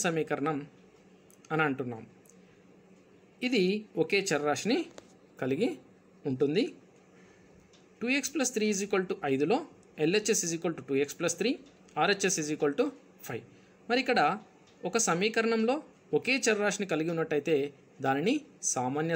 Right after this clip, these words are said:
సమీకరణం అంటారు. సింపుల్ ఈక్వేషన్. మరి, మరి కాస్త క్లియర్గా చెప్పాలనుకుంటే చరరాశి యొక్క ఘాతాంకము ఒకటి ఉన్నట్టయితే లేదా చరరాశి పరిమాణము ఒకటి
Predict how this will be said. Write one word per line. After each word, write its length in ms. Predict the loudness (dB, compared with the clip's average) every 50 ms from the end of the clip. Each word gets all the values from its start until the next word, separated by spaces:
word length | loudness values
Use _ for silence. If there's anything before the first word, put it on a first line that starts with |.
| 0 0
సమీకరణం 460 | 0 0 0 -2 -4 -6 -6 -4 -6 -6 -8 -12 -20 -20 -12 -6 -6
అంటారు. 300 | -4 -4 -4 -6 -8 -10 -14 -20 -20 -20 -20 -20 -20 -20 -10 -4 0
సింపుల్ 340 | 0 0 0 2 0 -2 -2 -2 -4 -6 -8 -8
ఈక్వేషన్. 440 | -8 -6 -6 -6 -6 -6 -8 -10 -16 -20 -20 -20 -20 -20 -20 -20 -20 -20 -20 -20 -20 -20 -20 -20 -20 _ -20 -20 -20 -20 -20 -20 -20 -10 -6 -4 -2
మరి, 160 | -2 -2 -4 -6 -8 -8 -6 -2
మరి 120 | -2 -2 0
కాస్త 240 | 0 -2 -2 0 0 0 0 -2 -4 -10 -8 -2
క్లియర్గా 340 | 2 4 4 4 4 2 0 0 0
చెప్పాలనుకుంటే 680 | -2 0 0 0 0 0 0 -2 -4 -2 0 -2 -2 -2 -4 -12 -20 -20 -20 -20 -20 -20 -20 -20 -20 -20 -20 -20 -20 -20 -20 -20 -18 -10 -2
చరరాశి 420 | 0 2 2 4 2 2 2 2 0
యొక్క 140 | 2 0 0 -2 0 0
ఘాతాంకము 580 | 0 0 0 0 -2 0 -2 -2 -2 -2 -4 -6 -8 -10 -18 -20 -20 -6 -6 -2
ఒకటి 200 | 0 0 0 0 0 0
ఉన్నట్టయితే 540 | 2 0 -2 -2 0 0 0 0 0 -2 -2 -2 -8 -16 -20 -20 -20 -20 -12 -4 2 4
లేదా 240 | 4 6 6 2 0 -2 -6 -14 -20 -20 -14 -6 -2
చరరాశి 420 | 0 0 2 2 0 0 0 -2 -6 -2 -2
పరిమాణము 500 | 0 2 2 2 2 2 2 2 2 0 -2 -2 -4 -8 -16 -14 -8 -4 -2
ఒకటి 220 | -2 0 0 0